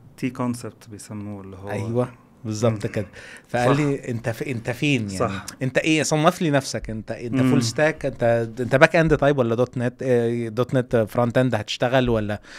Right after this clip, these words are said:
Speaker 2: ولا انت يعني هتروح فين يعني من، من الكارير بتاعك من الاخر كده؟ مش سيبك من الستاك، انت فين؟ انت بتعمل ايه؟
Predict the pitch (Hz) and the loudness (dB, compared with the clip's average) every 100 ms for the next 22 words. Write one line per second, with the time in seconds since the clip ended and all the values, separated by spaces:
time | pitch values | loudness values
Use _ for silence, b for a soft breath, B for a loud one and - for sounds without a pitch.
0 | B - 120 120 131 120 131 135 127 165 | B -2 0 2 2 0 -2 -2 0 2
1 | 170 160 113 95 92 95 104 104 104 101 | 4 2 2 -2 -8 -8 -6 -2 -2 -2
2 | - 123 131 123 135 104 - 110 101 120 | 2 4 4 4 2 0 -4 -6 -6 -8
3 | 107 95 92 - - 131 127 110 - 160 | -10 -10 -10 -8 2 2 2 -2 2 2
4 | - - B B B - 147 151 139 123 | 0 -12 B B B -2 -2 0 -2 -2
5 | 117 107 - - 131 131 - 135 123 110 | -4 -8 -14 -10 -2 -2 0 0 0 -6